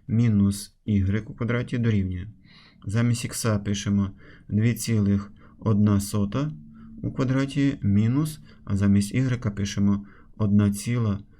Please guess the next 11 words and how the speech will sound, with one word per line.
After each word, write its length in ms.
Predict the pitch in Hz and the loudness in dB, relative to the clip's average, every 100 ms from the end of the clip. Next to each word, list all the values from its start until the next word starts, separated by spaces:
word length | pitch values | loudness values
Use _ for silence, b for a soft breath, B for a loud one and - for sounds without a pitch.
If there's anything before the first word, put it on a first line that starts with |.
| b | b
дев'яносто 640 | - 104 101 104 104 101 110 | -6 0 2 2 0 -2 -4
дев'ять 480 | 104 113 107 101 - _ _ _ _ | 0 0 0 -2 -6 _ _ _ _
сотих 460 | - 107 - 101 | -8 -6 -6 -8
у 40 | - | -8
квадраті. 600 | - 101 101 101 95 - _ b b b b _ - | -4 0 0 -2 -10 -14 _ b b b b _ -2
І 220 | 107 101 | 0 0
це 140 | 104 | 0
дорівнює. 420 | 113 101 95 92 - _ _ _ _ b b b b b | 0 0 0 -6 -10 _ _ _ _ b b b b b
Ну 140 | 113 123 | 0 2
що 220 | 120 101 | 2 0
ж, 280 | 104 - | 0 -10